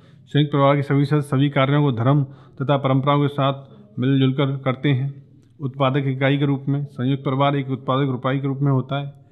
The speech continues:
संयुक्त परिवार कृषि समाज की विशेषता है। यहाँ परिवार के सभी सदस्य मिलकर खेत जोतते हैं, बोते हैं, फसल काटते हैं, उपयोग करते हैं, अतः ये उत्पादन संबंधी कार्य को मिलजुल कर करते हैं।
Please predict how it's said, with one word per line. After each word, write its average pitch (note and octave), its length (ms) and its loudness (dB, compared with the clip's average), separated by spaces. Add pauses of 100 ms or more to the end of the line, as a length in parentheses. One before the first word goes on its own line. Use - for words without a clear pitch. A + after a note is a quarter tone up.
(320)
संयुक्त D#3 360 0
परिवार C#3+ 300 4
कृषि C#3+ 360 0
समाज C#3 320 2
की C#3+ 60 2
विशेषता C3+ 460 2
है। C3+ 300 -2 (380)
यहाँ C3+ 160 2
परिवार C3+ 320 0
के C#3+ 100 -2
सभी C3+ 200 2
सदस्य C3+ 240 0
मिलकर C3+ 260 2
खेत C#3 220 2
जोतते C#3 320 4
हैं, C#3 300 2 (280)
बोते C#3 480 2
हैं, C#3 380 0 (160)
फसल C#3 200 4
काटते C3+ 420 2
हैं, C#3+ 220 4
उपयोग B2+ 380 0
करते C3+ 280 -2
हैं, C3+ 220 -4 (360)
अतः C3+ 180 2
ये D3+ 80 6
उत्पादन D3 400 4
संबंधी C#3+ 420 4
कार्य C3+ 240 0
को C#3 80 0
मिलजुल B2+ 320 4
कर C#3 160 2
करते C3+ 300 -2
हैं। C3+ 240 -4